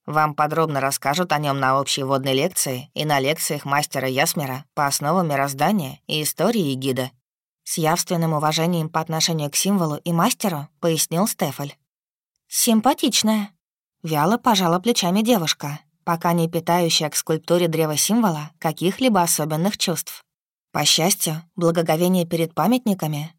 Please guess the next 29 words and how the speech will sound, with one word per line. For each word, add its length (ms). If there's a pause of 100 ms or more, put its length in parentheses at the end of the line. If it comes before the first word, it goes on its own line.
(340)
в 80
отличие 640 (180)
от 200
интуитивного 760
понимания 580
любого 340
языка, 480 (100)
в 100
адаптивных 600
целях 460 (120)
в 120
голову 360
студентов 580
при 140
попадании 500
в 60
академию 680
не 140
вкладывалось. 720 (600)
«Древо — 560 (200)
основа 600
основ 540
не 180
только 340
нашей 320
академии, 640 (100)
но 220
и 80
мироздания», 800